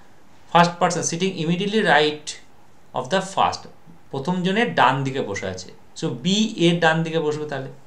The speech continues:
বি, অতএব ওটা হচ্ছেই না, যদিও এটা ডান দিকেই হচ্ছে কিন্তু, কিন্তু একদম immediate হচ্ছে না এটা। বি সি,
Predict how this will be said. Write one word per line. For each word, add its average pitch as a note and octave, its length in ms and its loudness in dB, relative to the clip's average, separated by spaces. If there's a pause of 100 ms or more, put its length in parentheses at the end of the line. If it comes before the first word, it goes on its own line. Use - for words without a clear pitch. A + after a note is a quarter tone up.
(100)
বি, F#3+ 560 -2 (680)
অতএব A#2+ 280 -4
ওটা A2 160 -8
হচ্ছেই A2+ 400 -6
না, A#2+ 140 -12 (380)
যদিও C#3+ 300 -4
এটা D#3+ 340 0
ডান B2 200 2
দিকেই D3 220 -2
হচ্ছে C#3 320 -2
কিন্তু, B2+ 440 -8 (140)
কিন্তু C#3+ 180 -4
একদম C#3 240 0
immediate F3 480 0
হচ্ছে A2 260 -8
না F2 80 -6
এটা। E2+ 180 -10 (1500)
বি G#3+ 420 2
সি, - 340 0